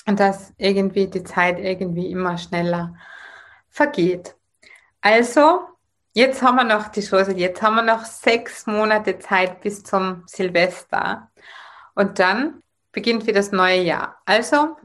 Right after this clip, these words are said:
jetzt könnt ihr euch aufschreiben, was ihr noch erreichen möchtet und was ihr tun möchtet, um das zu erreichen, dass ihr euch,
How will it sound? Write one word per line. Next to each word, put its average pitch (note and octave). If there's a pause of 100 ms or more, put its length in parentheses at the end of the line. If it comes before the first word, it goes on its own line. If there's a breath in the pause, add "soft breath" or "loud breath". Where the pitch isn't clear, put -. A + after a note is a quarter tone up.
(280)
jetzt -
könnt A3+
ihr G#3+
euch G#3
aufschreiben, G3
was G3+
ihr G#3
noch F#3+
erreichen F3+
möchtet G3
und F#3
was F#3
ihr F3+
tun E4+
möchtet, C4 (180)
um F#3+
das F#3+
zu -
erreichen, F3 (600 loud breath)
dass G3
ihr G3
euch, F3+